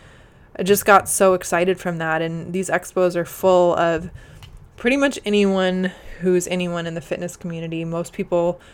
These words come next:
will really make a point to go to those big expos, like the L A Fit Expo, the Arnold, the Olympia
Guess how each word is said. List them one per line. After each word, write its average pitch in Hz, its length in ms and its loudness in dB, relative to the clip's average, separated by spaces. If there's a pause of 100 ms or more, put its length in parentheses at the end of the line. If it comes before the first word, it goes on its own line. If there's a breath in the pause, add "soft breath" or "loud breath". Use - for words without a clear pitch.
(280 loud breath)
will 180 120 2
really 180 260 6
make 175 240 -2
a 175 60 -2
point 165 280 -6
to - 80 -6
go 170 120 0
to 170 80 0
those 165 220 -4
big 170 200 0
expos, 160 500 -4
like 160 140 -8
the - 60 -4
L 165 100 0
A 170 80 -2
Fit 165 200 -4
Expo, 160 720 -4 (560 soft breath)
the - 80 -6
Arnold, 165 520 -2
the 170 120 0
Olympia 165 640 0